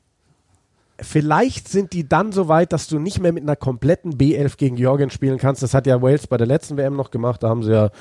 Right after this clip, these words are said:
recht easy gewonnen mit, äh, ja, wirklich nicht dem Besten, was sie haben. Und dann, also, das ist schon, also Wales, Australien, Fiji und Georgien,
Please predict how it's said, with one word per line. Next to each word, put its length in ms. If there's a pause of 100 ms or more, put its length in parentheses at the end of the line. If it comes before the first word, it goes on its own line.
(400)
recht 200
easy 260
gewonnen 380
mit, 480
äh, 380
ja, 280
wirklich 280
nicht 180
dem 120
Besten, 300
was 120
sie 100
haben. 280 (960)
Und 360 (960)
dann, 260 (120)
also, 340 (340)
das 260
ist 240
schon, 440
also 300
Wales, 360
Australien, 640
Fiji 420
und 480
Georgien, 760